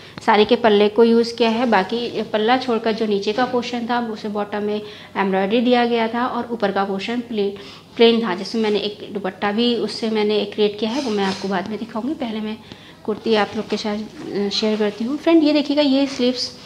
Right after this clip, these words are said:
border बचा था, उस border से मैंने इस sleeves को बनाया है। Sleeves में उस border को यूज़ किया है और नीचे का border था, उसको, उसको bottom में लिया है। इसके साथ ही मैंने कुर्ती के bottom में जो एम्ब्रॉयडरी का बॉर्डर,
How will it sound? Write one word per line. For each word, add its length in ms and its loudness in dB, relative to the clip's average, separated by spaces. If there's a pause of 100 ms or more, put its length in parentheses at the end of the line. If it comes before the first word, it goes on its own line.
(340)
border 220 8
बचा 260 4
था, 240 0 (920)
उस 100 4
border 300 6
से 160 -2
मैंने 300 2
इस 380 -4
sleeves 300 0
को 240 2 (480)
बनाया 280 2
है। 240 -4
Sleeves 400 0
में 200 4
उस 180 0
border 220 4
को 100 0
यूज़ 240 2
किया 180 2
है 300 -2
और 100 0
नीचे 280 0
का 100 2
border 340 2
था, 80 -2
उसको, 300 -6
उसको 180 -6
bottom 320 -2
में 100 2
लिया 200 2
है। 220 0 (560)
इसके 200 6
साथ 320 4
ही 60 8 (360)
मैंने 400 4 (720)
कुर्ती 260 4
के 140 6
bottom 340 2
में 220 0 (440)
जो 80 6
एम्ब्रॉयडरी 380 8
का 120 6
बॉर्डर, 340 2